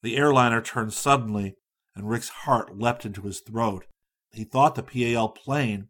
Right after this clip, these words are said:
was flying right into the mountainside, but such was not the case. The plane settled down on a landing strip that had been hewn from a mountaintop. It was obvious what the P A L official had meant when he joked about carrier landings.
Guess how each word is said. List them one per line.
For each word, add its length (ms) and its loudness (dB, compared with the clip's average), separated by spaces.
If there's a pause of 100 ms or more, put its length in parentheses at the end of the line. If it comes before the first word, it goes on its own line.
was 140 -12
flying 400 -2
right 340 2
into 200 -6
the 100 -4
mountainside, 800 0 (880)
but 120 -6
such 300 2
was 140 -8
not 180 0
the 80 -12
case. 540 -6 (460)
The 100 -10
plane 400 2
settled 360 -4
down 240 4
on 120 -2
a 60 -4
landing 500 -4
strip 320 -12
that 120 -12
had 120 -6
been 200 -10
hewn 540 -4
from 200 -12
a 40 -6
mountaintop. 760 -6 (680)
It 60 -8
was 200 -2
obvious 540 6
what 100 -12
the 80 -14
P 300 -4
A 160 -2
L 260 0
official 540 -6
had 200 -12
meant 300 -2
when 100 -10
he 100 -8
joked 380 -6
about 240 -12
carrier 460 -6
landings. 640 -10